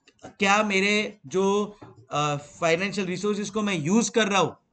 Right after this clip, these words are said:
are they being utilized in a proper manner? वो फाइनेंशियल टूल्स से मैं चेक करूंगा,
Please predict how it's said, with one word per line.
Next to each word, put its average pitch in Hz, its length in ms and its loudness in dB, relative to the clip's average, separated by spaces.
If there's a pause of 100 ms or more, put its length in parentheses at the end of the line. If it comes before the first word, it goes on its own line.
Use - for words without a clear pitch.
(160)
are 202 280 10
they 254 240 4
being 254 220 2
utilized 240 480 0
in 240 80 -4
a 240 100 -2
proper 226 300 -2
manner? 240 280 2 (260)
वो 208 100 -6
फाइनेंशियल 220 560 -4
टूल्स 269 480 2
से 262 120 6
मैं 220 220 0
चेक 202 240 -4
करूंगा, 156 360 -4